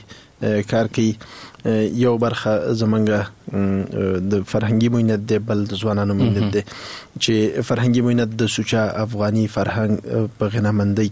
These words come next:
Speaker 1: کې او د دې په، اه، ښودلو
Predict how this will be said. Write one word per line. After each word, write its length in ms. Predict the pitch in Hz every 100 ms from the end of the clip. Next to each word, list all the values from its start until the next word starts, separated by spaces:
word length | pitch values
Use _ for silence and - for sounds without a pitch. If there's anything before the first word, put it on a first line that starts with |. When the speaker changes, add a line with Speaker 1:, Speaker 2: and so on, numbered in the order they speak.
| -
Speaker 1:
کې 120 | 104 101 - - - 131
او 220 | 113 107
د 80 | 107
دې 200 | 110 107 101
په، 300 | 113 104 101 - - - - - -
اه، 500 | 98 90 82 78 95 107 98 113 104 110 113 107 101
ښودلو 440 | 101 117 110 110